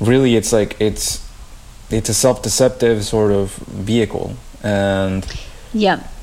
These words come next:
Speaker 2: yeah.
Speaker 1: Yeah.
Speaker 2: It's funny 'cause you're, you're, you're right. It's like, well, you are already, you are that.
Speaker 1: Yeah.
Speaker 2: You know, as in, like, so I'm becoming, I want to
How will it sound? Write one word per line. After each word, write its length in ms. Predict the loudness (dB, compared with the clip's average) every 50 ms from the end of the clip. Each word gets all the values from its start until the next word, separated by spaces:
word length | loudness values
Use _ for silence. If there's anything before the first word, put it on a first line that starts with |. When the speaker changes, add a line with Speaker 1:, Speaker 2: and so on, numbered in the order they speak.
| -12 -4
Speaker 2:
yeah. 240 | 0 2 2 2 2
Speaker 1:
Yeah. 160 | 0 -2 -2 -4 -8 -14 -18 -18 -16 -16 -16 -16 -16 -18 -20 -20 -20 -20 -2 2
Speaker 2:
It's 140 | 2 2 2
funny 320 | 2 2 4 4 4 2
'cause 180 | 2 0 2 2
you're, 140 | 4 2 4
you're, 320 | 4 4 4 4 2 2
you're 140 | 2 4 6
right. 180 | 6 6 4 2
It's 160 | 0 -2 0
like, 200 | 0 0 0 0 -4 -10 -18 -18 -18 -20 -20 -16 -12 -2
well, 260 | 2 4 4 4 4
you 240 | 2 2 0 2 2
are 400 | 4 4 4 4 4 2 2 0
already, 580 | 0 0 2 2 0 0 -2 -2 -4 -6 -8 -10 -14 -18 -18 -20 -18 -20 -10 -6
you 180 | -2 2 4 4
are 160 | 4 4 4
that. 400 | 4 4 2 2 0 -6 -8 -10 -10 -10 -12 -14 -18 -18 -20 -20 -20 -20 -20 -20 -20 -20 -20 -18 -16 -6 -2
Speaker 1:
Yeah. 240 | 0 2 2 0 -2 -2 -2
Speaker 2:
You 140 | 0 0
know, 240 | 0 0 -4 -6 -8 -10 -14 -16 -14 -4 0
as 140 | 0 2 2
in, 160 | 2 2 2
like, 220 | 2 0 0 -4 -8 -12 -18 -20 -20 -20 -20 -20 -20 -20 -16 -6
so 160 | 0 2 4
I'm 180 | 4 4 4 2
becoming, 640 | 0 -2 -2 -2 -2 0 0 0 0 0 -2 -2
I 220 | -2 -2 -2 -2 -2
want 240 | -4 -4 -4 -6 -6 -4 -4
to 240 | -4 -2 -4 -6